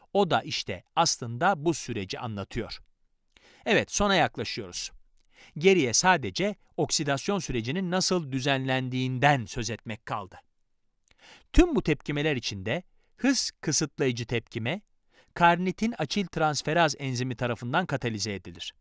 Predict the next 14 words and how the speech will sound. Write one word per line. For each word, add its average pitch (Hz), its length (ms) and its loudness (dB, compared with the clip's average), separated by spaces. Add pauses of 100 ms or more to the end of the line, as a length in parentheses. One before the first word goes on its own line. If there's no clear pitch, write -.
(300)
Bu 214 280 6 (260)
hız 214 280 6
kısıtlayıcı 131 680 0
basamak. 107 500 -6 (580)
Ve 147 200 4 (140)
hatırlarsanız 151 920 2 (240)
bu 233 160 0
tepkimeler 165 600 -2
arasında 123 560 -2
kinetik 143 600 -6
açıdan 131 360 -4
en 214 240 -2
yavaşı 143 440 -2
bu. 117 160 -4